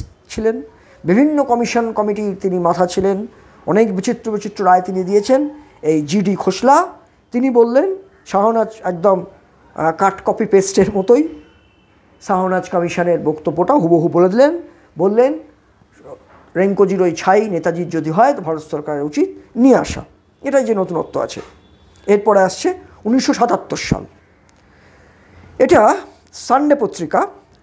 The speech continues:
সানডে ম্যাগাজিন উনিশশো সাতাত্তর সালের এপ্রিলের প্রকাশিত হয়েছিল। এখানে বক্তব্য হচ্ছে নাইনটিন সেভেন্টি সেভেনে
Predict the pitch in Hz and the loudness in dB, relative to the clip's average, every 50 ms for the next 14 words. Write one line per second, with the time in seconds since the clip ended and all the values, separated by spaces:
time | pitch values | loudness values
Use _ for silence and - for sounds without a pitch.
0 | _ _ _ - - 185 196 196 190 190 180 180 185 170 165 202 190 180 175 180 | _ _ _ 0 0 0 0 2 0 0 2 2 2 2 0 -2 -4 -4 -4 -6
1 | 180 - - 202 196 - - 196 220 220 220 - - 151 - - - 127 135 170 | -6 -6 -6 -6 -6 -6 -6 -6 -2 -2 -2 -4 -4 -8 -8 -6 -6 -2 0 0
2 | 262 302 - - - _ _ _ _ _ _ _ _ _ _ _ _ _ _ _ | 0 0 -2 -12 -20 _ _ _ _ _ _ _ _ _ _ _ _ _ _ _
3 | _ _ - - - 190 190 190 - 160 151 139 131 165 190 190 - - _ _ | _ _ -10 0 0 0 0 0 -4 -4 -2 0 0 -2 -2 -4 -10 -20 _ _
4 | _ _ _ _ _ _ _ _ _ _ - - - 190 190 - 175 - - 156 | _ _ _ _ _ _ _ _ _ _ -12 -6 0 0 2 2 0 0 0 -2
5 | 147 147 143 135 131 - 180 220 240 - - - 233 240 233 185 190 190 - - | -2 0 -2 -2 -4 -4 -6 -6 -4 -6 -6 -4 0 0 2 2 2 0 2 -2
6 | 185 151 151 151 151 147 147 - 196 233 233 - - _ _ _ _ - 160 175 | -2 -2 0 -2 -4 -4 -4 -6 -6 -6 -6 -12 -20 _ _ _ _ -4 0 0
7 | 202 208 202 208 208 196 - - 175 180 175 170 175 - - 175 170 190 220 254 | 0 2 2 0 -2 -2 2 0 0 0 0 -6 -6 -4 -4 -2 -2 -2 -2 -2
8 | 302 | -4